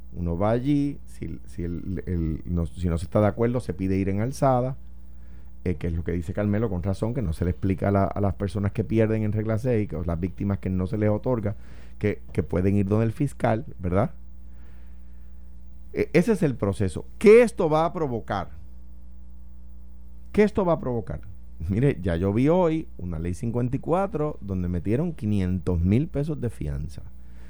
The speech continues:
Ya yo vi, eh, ayer, en estos días una ley cincuenta y cuatro donde metieron un millón cien mil dólares de fianza. By the way, una juez que nombré yo. Y a, en, a esa el, el, el, el periodista no, no,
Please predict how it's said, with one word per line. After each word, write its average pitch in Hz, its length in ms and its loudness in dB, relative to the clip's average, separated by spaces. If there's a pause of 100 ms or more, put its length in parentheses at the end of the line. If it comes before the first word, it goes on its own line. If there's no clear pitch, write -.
(180)
Ya 87 180 2
yo 98 160 6
vi, 123 320 2
eh, 110 120 4
ayer, 135 260 2
en 139 140 2
estos 147 240 -2
días 180 240 0
una 107 140 2
ley 101 140 2
cincuenta 123 300 0
y 135 40 0
cuatro 170 240 2
donde 123 160 0
metieron 113 460 2
un 185 300 4
millón 185 460 0
cien 117 400 -2
mil 143 240 -2
dólares 147 380 0
de 120 80 2
fianza. 87 580 -4 (440)
By 98 120 2
the 101 40 6
way, 123 100 4
una 113 160 2
juez 117 140 0
que 127 80 0
nombré 113 280 4
yo. 98 160 2 (380)
Y - 80 -2
a, 92 140 4
en, 101 200 0
a 113 160 4
esa 147 240 0
el, 117 220 -2
el, 104 180 0 (100)
el, 95 380 0
el 95 240 0
periodista 92 480 2
no, 104 220 2
no, 98 380 2